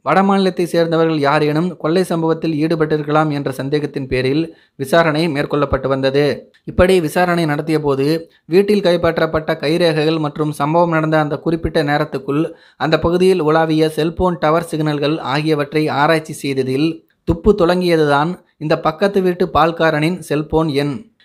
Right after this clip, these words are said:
பக்கத்து வீட்டில் வசித்து வந்த பால் தொழில் செய்து வரக்கூடிய வெங்கடேசன் எனும் இளைஞனை போலீசார் தேடி பிடித்து விசாரணை நடத்தினர்.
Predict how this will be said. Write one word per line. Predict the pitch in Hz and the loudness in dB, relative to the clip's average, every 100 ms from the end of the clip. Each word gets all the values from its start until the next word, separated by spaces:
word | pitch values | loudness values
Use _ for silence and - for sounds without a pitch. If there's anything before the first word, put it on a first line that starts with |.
| _ | _
பக்கத்து | 147 226 220 214 | 0 0 2 2
வீட்டில் | 196 196 | 4 2
வசித்து | 170 165 170 170 | 0 -2 -2 -2
வந்த | 170 170 165 | 2 0 2
பால் | 147 180 | 2 2
தொழில் | 180 180 175 | 2 0 0
செய்து | 165 165 | 0 0
வரக்கூடிய | 160 160 160 | 0 0 -2
வெங்கடேசன் | 151 139 165 175 175 | -2 0 0 0 -2
எனும் | 156 151 151 | 0 0 0
இளைஞனை | 139 147 139 143 165 | 0 0 0 -2 -4
போலீசார் | 151 156 165 160 160 | 0 0 2 2 0
தேடி | 160 156 165 | 0 0 0
பிடித்து | 160 151 - 147 | -4 -6 -6 -4
விசாரணை | 139 151 156 143 143 | -4 0 0 0 -2
நடத்தினர். | 135 131 135 135 135 | -4 -4 -2 -2 -2